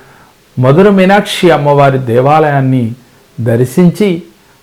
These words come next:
ఆ పద్మ సరోవరంలో తీర్థాన్ని స్వీకరించి, మీకు విద్యాప్రాప్తి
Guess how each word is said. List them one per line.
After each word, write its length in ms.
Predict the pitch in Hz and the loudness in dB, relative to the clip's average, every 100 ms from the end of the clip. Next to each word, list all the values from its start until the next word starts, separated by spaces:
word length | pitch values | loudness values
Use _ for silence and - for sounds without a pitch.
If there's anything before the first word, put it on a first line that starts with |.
| - | 0
ఆ 260 | 135 160 | 4 4
పద్మ 500 | 165 - 160 156 170 | 2 -2 -2 0 2
సరోవరంలో 1000 | 220 220 214 254 247 220 190 180 143 131 143 - _ _ _ _ _ - | 0 2 2 4 4 2 0 0 0 -2 -8 -16 _ _ _ _ _ -2
తీర్థాన్ని 580 | 151 165 165 202 202 | 0 0 0 2 2
స్వీకరించి, 1000 | 175 - 139 175 220 180 143 156 156 123 139 - _ _ _ _ - | -2 -4 -2 2 2 2 -2 0 0 0 -6 -20 _ _ _ _ -4
మీకు 680 | 131 131 160 170 - 135 120 - - _ _ | 0 0 0 -2 0 -2 -2 -8 -20 _ _
విద్యాప్రాప్తి 1160 | 131 139 139 190 190 180 160 143 - 170 123 - | -2 0 2 2 2 2 2 0 0 -2 -2 -6